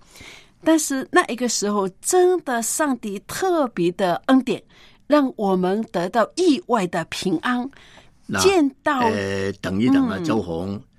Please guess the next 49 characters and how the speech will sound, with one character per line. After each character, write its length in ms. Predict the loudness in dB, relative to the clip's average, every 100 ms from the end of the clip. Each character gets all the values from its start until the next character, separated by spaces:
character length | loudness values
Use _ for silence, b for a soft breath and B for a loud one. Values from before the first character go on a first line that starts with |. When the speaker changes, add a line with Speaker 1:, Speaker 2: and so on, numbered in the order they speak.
| _
Speaker 1:
嗯。 200 | -4 -2
Speaker 2:
你 100 | -2
这 140 | -2 0
样 220 | 0 -2
只 140 | -4
是 160 | -6 -6 -6
逼 160 | -10 -8
害 280 | -6 -6 -6
我 200 | -8 -8
们 120 | -8
的 120 | -8
神 340 | -8 -10 -8 -8
哦， 280 | -8 -12 -16 -10 2
Speaker 1:
<laughs> 160 | 2 2
Speaker 2:
你 100 | -2
是 180 | 0 0
讨 320 | -2 -2 -2 -2
价 300 | 0 0 0
还 320 | -2 -2 -2
价 180 | -2 2
哦。 140 | 2
Speaker 1:
是， 520 | 4 2 2 0 0 -2
我 320 | -2 0 0
真 260 | 2 2 4
的 100 | 2
很 240 | -2 -6
坏 440 | -6 0 0 0 -2
的， 100 | -4
Speaker 2:
嗯。 40 |
Speaker 1:
很 280 | 0 0 0
会 240 | 0 0
讨 260 | 0 -2 -2
价 220 | 0 -2
还 240 | 0 -4 -2
价。 280 | 0 0 -2 B B
Speaker 2:
嗯。 160 | -8 -2
Speaker 1:
后 180 | 2
来 160 | 2 2
上 240 | 2 0
帝 160 | 0 -4
就 280 | 0 2 2
真 320 | 0 2 2
的 300 | 2 2 2 0
恩 180 | 2 0
典， 280 | 0 -2 -4 B B B -4
呃， 340 | -2 0 -2 -8 -20 -2
让 180 | 2 2
我 80 | 2
们 340 | 0 -2 -6